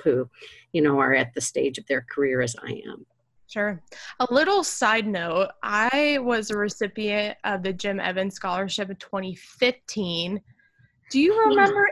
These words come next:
Speaker 2: interviewing me? <laughs>
Speaker 1: Oh, gosh.
Speaker 2: It was in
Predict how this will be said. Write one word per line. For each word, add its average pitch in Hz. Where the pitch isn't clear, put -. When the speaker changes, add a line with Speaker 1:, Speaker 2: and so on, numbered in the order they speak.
Speaker 2:
interviewing 359
me? 381
<laughs> 349
Speaker 1:
Oh, 214
gosh. 220
Speaker 2:
It 294
was 330
in 392